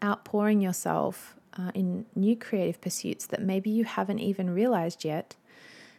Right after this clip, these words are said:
uh, you know, the small things or something is growing within you, if you are spending your time thinking back to things that you used to do, um, you know, you're robbing yourself, aren't you, of that, that current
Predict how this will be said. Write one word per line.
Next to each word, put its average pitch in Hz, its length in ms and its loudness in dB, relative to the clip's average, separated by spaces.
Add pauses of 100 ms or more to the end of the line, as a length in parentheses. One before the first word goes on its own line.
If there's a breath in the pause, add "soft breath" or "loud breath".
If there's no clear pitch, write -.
(240 loud breath)
uh, 175 400 0 (180)
you 202 120 2
know, 170 180 0
the 175 140 -2
small 185 360 0
things 190 460 2
or 165 120 0
something 185 420 -2
is 180 140 -4
growing 180 380 0
within 196 320 6
you, 185 320 4 (120)
if - 260 -2
you 233 200 4
are 214 120 -2
spending 202 400 2
your 196 120 0
time 175 640 -2
thinking 190 360 2
back 170 480 -4
to - 120 -4
things 175 340 -2
that 175 160 -2
you 175 120 -4
used 175 300 -2
to - 80 -2
do, 180 400 -2 (680 loud breath)
um, 170 420 -4
you 196 140 4
know, 180 100 4
you're 175 200 2
robbing 170 320 2
yourself, 165 340 -2
aren't - 280 -4
you, 165 100 -4
of 165 140 -8
that, - 220 -4 (180)
that - 240 -6
current 165 720 -8